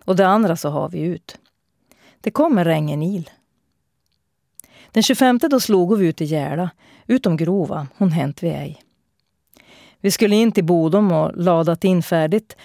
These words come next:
men idag har det varit nästan känkigt väder. Och så är det lördagskväll. Den tjugosjätte, då är det söndag. Och det bullrade i om Tore och regnen allt om senner.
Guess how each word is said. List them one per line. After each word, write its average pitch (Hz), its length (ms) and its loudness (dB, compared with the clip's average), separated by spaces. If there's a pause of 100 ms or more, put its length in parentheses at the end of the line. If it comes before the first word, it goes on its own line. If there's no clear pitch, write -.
(100)
men 214 180 2
idag 285 220 2
har 262 120 4
det 226 80 2
varit 226 260 2
nästan 240 360 -2
känkigt 156 520 -4
väder. 156 380 -4 (800)
Och 180 100 -6
så 214 80 2
är 202 120 4
det 160 80 -2
lördagskväll. 156 720 -6 (2000)
Den 202 120 2
tjugosjätte, 208 840 0
då 170 120 0
är 190 120 4
det 156 80 0
söndag. 160 520 -2 (440)
Och 190 240 0
det 214 140 2
bullrade 202 640 2
i 156 100 0
om 151 140 -2
Tore 175 560 0
och 196 240 0
regnen 208 580 2
allt 190 220 0
om 147 140 -4
senner. 151 460 -4